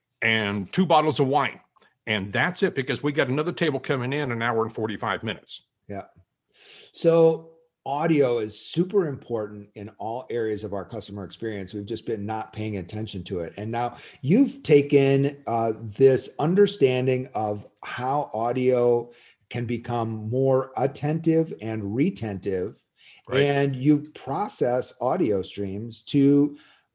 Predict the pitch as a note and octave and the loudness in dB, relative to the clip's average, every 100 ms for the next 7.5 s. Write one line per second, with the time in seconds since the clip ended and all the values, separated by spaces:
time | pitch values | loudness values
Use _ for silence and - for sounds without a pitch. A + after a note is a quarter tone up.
0 | _ _ _ _ - C3 - D3+ F3+ F#3+ | _ _ _ _ -12 -12 -6 4 6 4
1 | - D3 D3 D3 E3 C3 - D#3 D#3 D#3 | 0 0 6 8 6 2 -2 -4 2 4
2 | C#3+ C3+ C3 A2 - C3+ B2 F3+ G3+ B2 | 4 2 0 -6 -10 -2 4 4 4 -2
3 | A2+ A#2 A#2 - B2+ D#3+ D3 F#2+ E2+ _ | -2 -2 -2 -4 -2 0 0 -4 -10 _
4 | _ - C#3 C#3+ - - F#3 - _ - | _ -4 -2 -2 -6 -4 -4 -6 _ -8
5 | - - _ - - _ _ - - E3 | -8 -8 _ -20 -20 _ _ -2 2 4
6 | F3+ A3+ B3 C4+ B3 G#3+ G#3+ G3+ F#3 A3+ | 4 4 4 2 2 2 2 2 4 2
7 | B3+ G#3+ F3 D3 - | 2 0 0 -4 -10